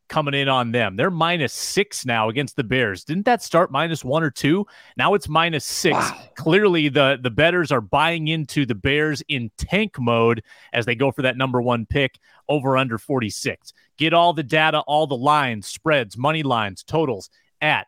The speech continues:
Speaker 1: bet online dot net for N F L and bowl season as well. It's BetOnline. Find it on your mobile device. It's where the game starts.
Speaker 2: Hold on, Sam. W-, when have the Vikings, even during the oh nine Brett Favre magical run,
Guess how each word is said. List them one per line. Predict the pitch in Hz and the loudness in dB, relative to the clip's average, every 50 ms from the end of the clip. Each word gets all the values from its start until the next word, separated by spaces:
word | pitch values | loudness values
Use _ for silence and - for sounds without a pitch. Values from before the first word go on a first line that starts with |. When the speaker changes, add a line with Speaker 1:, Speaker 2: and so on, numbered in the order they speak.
| _ _ | _ _
Speaker 1:
bet | - 139 139 | -2 0 0
online | 139 135 131 131 131 135 135 127 117 | 0 0 0 0 0 0 0 -2 -2
dot | - 131 127 123 - 123 | 0 0 0 0 0 -2
net | 123 123 123 123 - _ _ _ _ | -4 -4 -4 -4 -6 _ _ _ _
for | - - - | -10 -6 -4
N | 147 156 | -2 -2
F | 156 - - 156 | -2 -2 0 0
L | 139 139 135 135 | 2 2 0 0
and | - 143 160 175 131 | -2 -2 -4 -2 0
bowl | 156 180 190 196 | 0 0 2 0
season | - - 202 196 185 151 180 | -2 -2 -2 -2 -2 0 0
as | 185 180 175 - 170 | 0 0 0 0 2
well. | 208 208 156 117 110 104 - _ _ _ | 4 4 4 4 2 -2 -6 _ _ _
It's | - 139 - | -10 -10 -6
BetOnline. | - 123 151 151 151 151 151 151 160 156 135 120 113 107 | -2 0 0 2 2 0 0 2 2 2 2 2 0 -4
Find | - - 160 147 147 143 | -4 -4 -4 -2 -2 -2
it | 139 | -2
on | 147 147 139 | -2 0 0
your | 131 | -2
mobile | 127 131 147 151 127 | 0 0 0 0 0
device. | 127 127 110 143 151 120 104 - - - | 0 2 2 4 2 2 0 -4 -10 -16
It's | 104 - - | -20 -10 -4
where | 120 135 127 | -2 -2 0
the | 113 117 | -2 -2
game | 98 117 107 101 | -4 -4 -6 -6
starts. | 95 - - 135 98 80 - _ - - - _ | -8 -10 -8 -8 -8 -8 -10 _ -20 -20 -10 _
Speaker 2:
Hold | - 247 226 151 | 0 2 2 4
on, | 117 82 - | 2 0 -2
Sam. | - - 143 104 92 | -2 0 0 0 0
W-, | - - 175 156 147 | 0 2 2 2 4
when | 160 196 277 320 | 2 2 2 2
have | 339 339 233 | 0 -2 0
the | 170 156 131 | 2 0 0
Vikings, | 117 123 120 135 120 117 - - 107 101 92 87 - - - - | 2 2 4 4 4 4 2 -2 -4 -4 -4 -6 -8 -10 -2 0
even | 214 254 247 285 226 | 0 2 2 2 2
during | 160 147 151 143 123 | 2 2 2 2 2
the | 107 98 - | 0 0 0
oh | - 127 143 143 | 0 0 2 2
nine | 135 127 123 123 117 110 | 4 2 2 2 0 0
Brett | 90 - 107 107 107 - | -2 -2 -2 -2 -2 -2
Favre | - - 107 104 101 92 | 0 2 2 2 0 -2
magical | 101 101 101 101 95 104 110 - 107 98 | -4 -2 -2 -2 -2 -4 -8 -6 -6 -4
run, | 95 98 98 92 90 87 | -2 -2 -2 -2 -4 -6